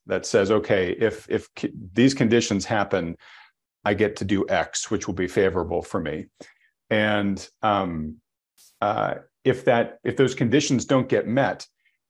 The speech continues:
you lose the money that you use to buy the, the option. Um, but what's nice about that at time zero is you know what your maximum downside is,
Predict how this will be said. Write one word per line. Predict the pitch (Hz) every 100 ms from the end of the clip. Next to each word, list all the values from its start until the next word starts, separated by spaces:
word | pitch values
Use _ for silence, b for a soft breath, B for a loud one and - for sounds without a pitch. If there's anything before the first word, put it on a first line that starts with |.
| _ _ _ -
you | 120 117
lose | 110 131 123
the | 123
money | 110 110 110
that | 98 98
you | 98 98 92 90 _ _ _ _ _ _
use | 110 135 110 92 -
to | 117
buy | 82 101 101 101
the, | 92 - _ 131
the | 95
option. | 80 78 92 87 101 - _ -
Um, | 95 92 87 - -
but | 101 87 92
what's | 110 -
nice | 120 147 -
about | 107 101 95
that | 104 92
at | 92 -
time | - 110
zero | 92 131 127 101 95
is | 95
you | 110 120
know | 117 117 123
what | 113 107 92
your | 101
maximum | 98 98 - 107 92
downside | 87 87 87 87 -
is, | - - -